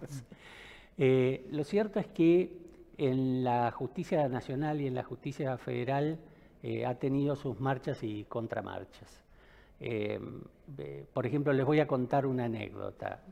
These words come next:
En, eh, el año dos mil, eh, hablando con un profesor argentino de la Universidad de Columbia, Alejandro Garro, que muchos lo conocemos, eh, me decía, "Che, mira, Alberto, eh,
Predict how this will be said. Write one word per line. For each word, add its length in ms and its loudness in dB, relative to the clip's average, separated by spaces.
En, 480 -6
eh, 320 -6
el 160 -2
año 800 0
dos 160 -8
mil, 540 0
eh, 260 -8
hablando 420 0
con 160 -4
un 400 -2
profesor 480 -2
argentino 600 -2
de 100 -4
la 140 -6
Universidad 480 -6
de 80 -2
Columbia, 640 0
Alejandro 580 -4
Garro, 420 0
que 120 -12
muchos 560 -10
lo 120 -12
conocemos, 720 -6
eh, 580 2
me 260 0
decía, 680 0
"Che, 160 -2
mira, 300 -2
Alberto, 840 -2
eh, 500 -2